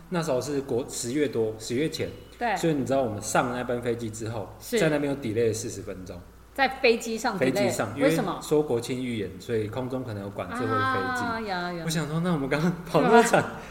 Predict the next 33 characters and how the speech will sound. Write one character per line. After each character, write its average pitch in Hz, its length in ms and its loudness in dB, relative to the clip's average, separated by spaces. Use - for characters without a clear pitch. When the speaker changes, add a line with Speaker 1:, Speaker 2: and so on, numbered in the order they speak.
Speaker 1:
是 - 140 -4
因 175 100 2
为 190 100 2
什 156 160 -2
么？ 104 140 -4
Speaker 2:
哎， 403 80 0
如 349 60 2
果 440 80 10
真 466 140 4
的 370 40 2
没 320 120 8
跑 262 160 4
上 233 200 0
怎 196 80 0
么 151 120 -2
办？ 165 240 -2
Speaker 1:
没 160 100 -2
跑， 175 260 -2
基 - 240 -4
本 180 120 2
上 143 160 -4
都 127 120 2
会 127 220 0
啦。 92 100 -4
Speaker 2:
他 269 140 4
会 294 80 4
等 190 220 2
你？ 175 160 -4
Speaker 1:
呃， 113 280 -4
基 117 180 -4
本 110 180 -2
上 104 160 -8
会， 95 120 -12